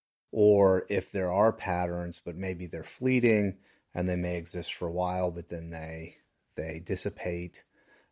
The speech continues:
Uh, so it, it's always a situation where if you feel like you have expertise because, say, you've traded for a long period of time and you have some notion that you've,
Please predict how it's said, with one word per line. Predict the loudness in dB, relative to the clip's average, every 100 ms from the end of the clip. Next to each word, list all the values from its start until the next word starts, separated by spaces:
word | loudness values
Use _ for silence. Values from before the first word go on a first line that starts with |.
| -12
Uh, | -10 -8 -10 -10 -12
so | -10 -2 0 0 -2 _ _ -2
it, | 0 0
it's | -2 2
always | 4 8 8 6 4 0 -4
a | -4 -2 -2 -4 -8
situation | -6 -4 0 0 0 -2
where | -4
if | -4 -6
you | -10
feel | -10 -4 2 4
like | 4 2 -2
you | -6
have | -4 -4
expertise | -4 -6 -10 -10 -12
because, | -14 -14 -14 -14 -14
say, | -10 -8
you've | -10
traded | -10 -8 -6 -6 -8
for | -10
a | -10
long | -10 -10 -12
period | -12 -12 -12
of | -12
time | -12 -12 -12 -14 -18 -20 _
and | -6
you | 0
have | 0
some | 0 -4 -4 -8
notion | -6 -4 -4 -4 -6
that | -8
you've, | -10 -10 -10